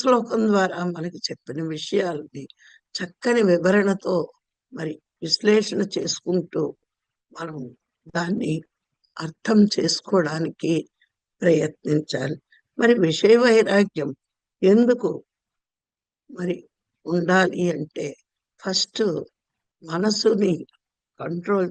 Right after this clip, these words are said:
చేసుకో-, చేసుకోవాలి అని అనుకున్నప్పుడు రావలసింది విషయ వైరాగ్యమే. ఎందుకంటే విషయ వైరాగ్యము అంటే అన్నీ వదిలిపెట్టడం కాదు వైరాగ్యం అంటే.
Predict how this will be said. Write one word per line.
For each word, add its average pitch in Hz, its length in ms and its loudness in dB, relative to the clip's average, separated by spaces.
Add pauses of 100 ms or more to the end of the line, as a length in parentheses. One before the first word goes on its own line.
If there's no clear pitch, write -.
(120)
చేసుకో-, 175 720 -2 (200)
చేసుకోవాలి 170 800 0 (100)
అని 143 120 -8
అనుకున్నప్పుడు 180 800 -2 (840)
రావలసింది 175 960 0 (260)
విషయ 208 360 0
వైరాగ్యమే. 160 880 -4 (720)
ఎందుకంటే 220 720 4 (520)
విషయ 220 400 2
వైరాగ్యము 196 920 -2
అంటే 165 400 -6 (1120)
అన్నీ 190 360 4
వదిలిపెట్టడం 202 800 -2
కాదు 170 360 -6
వైరాగ్యం 156 640 -6
అంటే. 160 340 -14